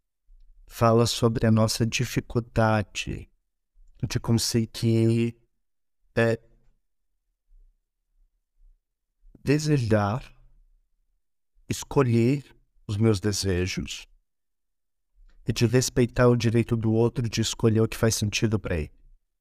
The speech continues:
Sabe? E, e um exemplo muito prático disso é quando você vai pra uma balada, por exemplo, e às vezes você fica interessado num cara e não chega nele. Isso é não respeitar o seu desejo.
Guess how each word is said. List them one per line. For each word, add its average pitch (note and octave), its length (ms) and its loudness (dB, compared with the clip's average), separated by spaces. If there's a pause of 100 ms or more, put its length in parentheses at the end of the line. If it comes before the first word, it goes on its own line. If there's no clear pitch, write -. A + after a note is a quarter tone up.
(960)
Sabe? A2+ 420 2 (380)
E, D3+ 200 -4
e C3 140 2
um E3+ 80 4
exemplo E3+ 400 0
muito F3 260 -4
prático D3+ 460 -2
disso C3+ 260 -2
é D#3+ 40 -6
quando D#3+ 220 0
você - 120 -8
vai D3 100 2
pra C3+ 160 -2
uma C#3 80 2
balada, A2 400 2
por - 200 -8
exemplo, A2+ 680 -4 (880)
e B2+ 120 2
às B2+ 100 0
vezes D3 180 0
você A#2+ 80 -4
fica D3 240 -4
interessado B2 560 0
num G#2 140 -2
cara B2 500 -2 (100)
e D3 80 -2
não F3+ 140 0
chega G3+ 380 0
nele. D#3+ 460 2 (760)
Isso F3 640 0
é C3+ 100 0
não D3 220 2
respeitar F3 540 -2
o D#3+ 60 -2
seu - 180 -4
desejo. A2+ 680 -4